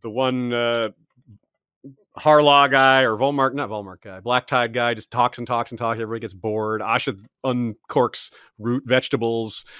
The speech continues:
Victarion is boring and, and just says, "I'll be like Balon, who lost," you know, and so, yeah, so they're not, they, you know, Eu-, Euron's like, "I'm not worried about what they're gonna say."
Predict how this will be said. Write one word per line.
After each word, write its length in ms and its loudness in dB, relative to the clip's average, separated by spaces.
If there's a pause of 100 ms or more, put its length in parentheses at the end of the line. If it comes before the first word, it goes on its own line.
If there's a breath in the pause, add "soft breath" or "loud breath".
(240 loud breath)
Victarion 640 2
is 120 -8
boring 600 0
and, 240 -8
and 320 -10
just 160 -8
says, 160 2
"I'll 140 4
be 140 0
like 200 -2
Balon, 480 0
who 300 -12 (280)
lost," 540 0 (440 loud breath)
you 120 0
know, 280 4
and 200 -4 (260)
so, 160 6
yeah, 180 6
so 140 6
they're 120 10
not, 220 6
they, 240 8
you 60 4
know, 80 6
Eu-, 180 2
Euron's 460 2
like, 100 2
"I'm 80 0
not 160 -4
worried 140 -8
about 180 -14
what 160 -16
they're 120 -2
gonna 120 -10
say." 340 -12